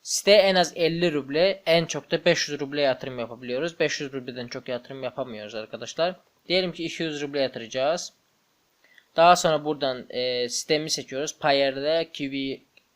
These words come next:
cüzdanla, Cash ile, Yandex Money ile para yatırabiliriz. Mesela diyelim Payeer'de yatıracağız. Daha sonra buradan, e, seçiyoruz. Mesela burayı seçiyoruz. Zaten bir tane var.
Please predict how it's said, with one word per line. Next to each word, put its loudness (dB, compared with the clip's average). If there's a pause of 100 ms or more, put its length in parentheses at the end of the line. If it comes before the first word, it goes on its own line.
(120)
cüzdanla, 0 (200)
Cash 0
ile, 2 (280)
Yandex -2
Money -4
ile -6
para -4
yatırabiliriz. -6
Mesela -2
diyelim -2
Payeer'de 0
yatıracağız. -2 (400)
Daha 8
sonra 0
buradan, 0 (380)
e, -4
seçiyoruz. -2
Mesela -2
burayı 4
seçiyoruz. -8
Zaten -2
bir -6
tane -8
var. 0